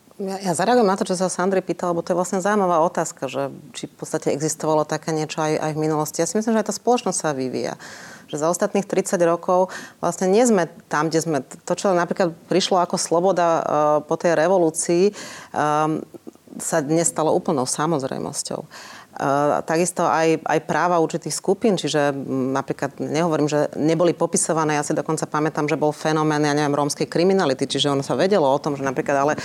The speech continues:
ale už to, ako bolo nastavená, nastavené to označovanie toho, akým spôsobom sa napríklad úplne prehľadol domáce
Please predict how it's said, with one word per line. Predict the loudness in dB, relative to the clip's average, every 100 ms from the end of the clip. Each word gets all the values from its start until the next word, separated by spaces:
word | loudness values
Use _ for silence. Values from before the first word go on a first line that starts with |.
| -10 -4
ale | 0 0
už |
to, | 2 0
ako | 2 2
bolo | 2
nastavená, | 2 0 0 0 2 2 0 -4 -8 -6
nastavené | -2 0 0 0
to | 2
označovanie | 2 2 0 0 0 2 0 -2
toho, | -2 -2 -6 -8 -12 -4
akým | -4 0 -2
spôsobom | 0 0 0 0
sa | 0 0
napríklad | -2 -2 -2
úplne | 0 2
prehľadol | 2 0 -2 0 0
domáce | 0 0 0